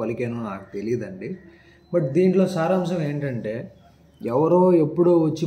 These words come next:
మనకు మోక్షం ఇస్తారని మన ఓవర్ ఇమాజినేషన్ ఏంటి? మీ ప్రయత్నం మీరు చేయాలి అని అర్థం. I mean, ఇప్పుడు మీరు YouTube ట్యుటోరియల్స్ చాలా చూడొచ్చు, చాలామంది మాస్టర్ సలహాలు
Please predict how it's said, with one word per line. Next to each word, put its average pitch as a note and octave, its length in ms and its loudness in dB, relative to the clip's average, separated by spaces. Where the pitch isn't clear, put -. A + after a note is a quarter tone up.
మనకు C#3 280 -4
మోక్షం C3+ 340 -8
ఇస్తారని A#2+ 560 -8
మన B2 120 -6
ఓవర్ C#3+ 420 0
ఇమాజినేషన్ B2 720 -6
ఏంటి? F#2+ 240 -10
మీ C#3+ 100 -2
ప్రయత్నం D3+ 440 -2
మీరు B2+ 220 -2
చేయాలి A2 360 -6
అని A2 200 -12
అర్థం. - 220 -18
I G#2+ 100 -14
mean, C3 140 -8
ఇప్పుడు A#2 260 -10
మీరు C3+ 240 -6
YouTube D3+ 400 2
ట్యుటోరియల్స్ C#3 680 -2
చాలా A#2+ 320 -6
చూడొచ్చు, B2 460 -6
చాలామంది A#2+ 500 -6
మాస్టర్ A#2+ 340 -10
సలహాలు A#2 580 -8